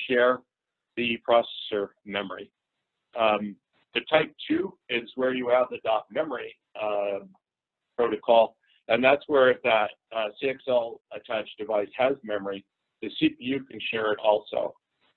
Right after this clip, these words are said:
Uh, so again, there's, there's a wider range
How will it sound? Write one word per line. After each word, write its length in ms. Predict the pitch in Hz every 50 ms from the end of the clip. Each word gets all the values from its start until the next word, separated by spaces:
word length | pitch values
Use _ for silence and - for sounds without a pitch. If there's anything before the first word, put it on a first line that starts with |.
| _ _ -
Uh, 180 | 110 113 110 104 - -
so 80 | 139
again, 420 | 127 127 139 147 117 95 98 95 - _ _ -
there's, 340 | 120 123 120 113 113 104 - - - _ -
there's 200 | 113 113 110 -
a 40 | 113
wider 440 | 107 117 123 127 127 127 131 123 120 113
range 380 | 117 117 113 110 110 107 107